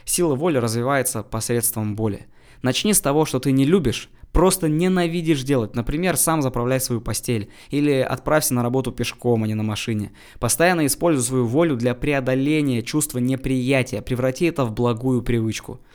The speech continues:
Самоконтроль, он начинается с длительного молчания. Победа в войне — это результат небольших выигранных битв. Человек смертен, а потому у него нет ни секунды, которую он мог бы потратить впустую.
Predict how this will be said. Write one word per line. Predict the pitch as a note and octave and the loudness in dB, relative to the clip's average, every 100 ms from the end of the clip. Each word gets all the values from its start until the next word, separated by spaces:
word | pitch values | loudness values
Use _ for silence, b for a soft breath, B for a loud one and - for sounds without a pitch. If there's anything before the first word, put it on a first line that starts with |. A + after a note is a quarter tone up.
| B B B - | B B B -4
Самоконтроль, | D#3 D3+ C#3+ C3+ E3+ E3+ | 0 0 0 -2 0 2
он | B2+ A2 | 2 0
начинается | A2 - B2+ C#3+ C3+ - A#2 | -2 -4 -4 -2 -2 -4 -4
с | G#2+ | -4
длительного | A#2 C#3+ E3+ D#3 C#3 B2+ | -2 -2 -2 -2 -2 0
молчания. | A2+ G#2+ - A2+ G2+ F#2+ - b b b | -2 -4 -4 -4 -6 -10 -18 b b b
Победа | A#2 D#3 E3 | 0 4 2
в | A#2 | 2
войне — | B2 B2+ F3 F#3 - B B B | 0 2 0 -4 -10 B B B
это | F3+ D#3+ | 0 2
результат | C3+ B2+ A#2 D3+ C#3+ | 2 0 0 -2 0
небольших | C#3 B2+ B2 A#2 - D#3+ - b b | 0 2 0 0 -2 -4 -6 b b
выигранных | A2+ B2+ A#2+ A2+ G#2+ - | 0 0 2 -2 -4 -8
битв. | G#2+ G#2+ - - b b b b | -6 -6 -6 -20 b b b b
Человек | - C3+ E3+ F#3+ | 0 2 2 0
смертен, | - E3 F#3+ - G#2 - b b | -2 -2 -2 -4 -8 -10 b b
а | A#2 | -2
потому | B2+ C#3 D#3+ D#3+ | -2 0 0 0
у | |
него | C#3+ C3+ | 2 2
нет | D3+ D#3+ - | 2 0 0
ни | D3 G#3 | 0 0
секунды, | - D#3+ - F#3 G3+ C#3+ | 0 -4 -4 -2 0 0
которую | B2+ B2 B2 A#2+ | -2 -2 0 2
он | A#2 | 2
мог | C#3 D#3+ | 2 0
бы | E3 | -2
потратить | A#2+ A#2+ A#2+ A2+ - | -2 -2 -4 -4 -10
впустую. | A2+ - A#2 G2+ | -6 -2 -2 -4